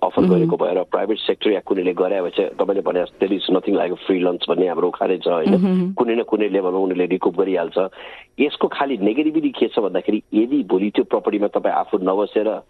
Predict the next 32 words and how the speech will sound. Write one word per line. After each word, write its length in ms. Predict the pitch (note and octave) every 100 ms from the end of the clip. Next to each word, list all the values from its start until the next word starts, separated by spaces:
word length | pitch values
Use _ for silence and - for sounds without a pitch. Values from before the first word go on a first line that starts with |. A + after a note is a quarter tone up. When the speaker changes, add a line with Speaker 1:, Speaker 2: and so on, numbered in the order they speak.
| - - - _
Speaker 1:
तपाईँले 280 | G2 A2 G2+
यदि 120 | G#2
त्यसलाई 240 | F#2+ G2+ G2+
इन्भेस्टमेन्ट 600 | A2 A2 C#3 - C#3+ G#2+
गर्नुभयो 420 | G#2 A2 G2 F#2
भने 80 | F#2+
चाहिँ 220 | A2+ -
तपाईँको 240 | G2 F#2+
त्यो 240 | F#2 G2+ F#2+
रिपेमेन्टको 560 | G#2+ B2 A#2 A2+ G#2
रेट 180 | F#2 G2
चाहिँ 240 | - F#2
definitely 340 | F#2 G2 F#2 -
change 200 | F#2+ F2
हुन्छ। 200 | D#2+ -
त्यो 160 | - F#2
चाहिँ 160 | G2
something 320 | G2 F#2 F#2+ F2+
you 80 |
need 120 | F2+ -
to 100 | F2+
look 180 | -
into 280 | - - -
it, 80 | -
होइन? 180 | - A#3+ B3+
Speaker 2:
मह्म। 360 | G3 F#3 F3+
Speaker 1:
त्यो 280 | F#3+ - B2+
बेलामा 340 | G2+ F#2+ E2+
त्यो 200 | F2 A2
एउटा 140 | G2+ G#2
मात्रै 300 | G2 - G2+
हो। 300 | F2 F2+